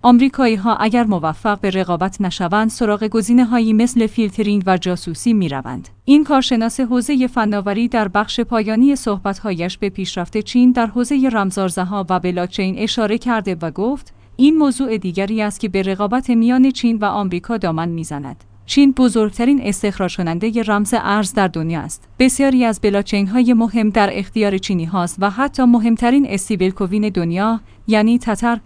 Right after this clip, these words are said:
متعلق به یک شرکت هنگ‌کنگی است. وضعیت چین در این حوزه بسیار خوب است و در زمینه‌های مختلف بلاکچین نیز پیشرفت قابل توجهی دارد. در این رقابت،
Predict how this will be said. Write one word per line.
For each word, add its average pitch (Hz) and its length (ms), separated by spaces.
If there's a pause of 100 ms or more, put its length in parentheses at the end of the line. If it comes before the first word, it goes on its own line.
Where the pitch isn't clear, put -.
متعلق 254 580
به 226 80
یک 208 200
شرکت 240 400
هنگ‌کنگی 170 600
است. - 340 (140)
وضعیت 247 500
چین 247 300
در 247 140
این 247 160
حوزه 220 360
بسیار 240 440
خوب 233 300
است 151 260
و 175 100
در 185 120
زمینه‌های 226 640
مختلف 180 540
بلاکچین 190 720
نیز 214 240
پیشرفت 220 440
قابل 180 420
توجهی 202 640
دارد. 139 360 (200)
در 214 120
این 262 180
رقابت، 220 560